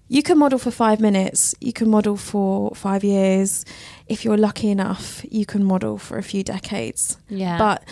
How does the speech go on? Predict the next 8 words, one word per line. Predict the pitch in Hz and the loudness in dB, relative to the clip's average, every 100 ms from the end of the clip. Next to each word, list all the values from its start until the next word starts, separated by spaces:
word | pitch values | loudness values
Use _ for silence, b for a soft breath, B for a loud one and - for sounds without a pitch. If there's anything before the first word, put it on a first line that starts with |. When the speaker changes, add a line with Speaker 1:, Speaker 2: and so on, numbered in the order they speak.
| B | B
Speaker 1:
the | 240 | 2
reality | 226 220 226 233 - 226 | 4 4 2 0 -2 -2
is, | - 202 196 | -2 -2 -2
is | - 214 | -4 -6
it's | 208 - | -6 -8
a | 220 | -8
really | 208 226 233 214 214 - | -4 -2 0 -2 -6 -10
fast-paced | - 220 214 - - 202 202 - - | -6 -4 -4 -6 -6 -4 -4 -4 -8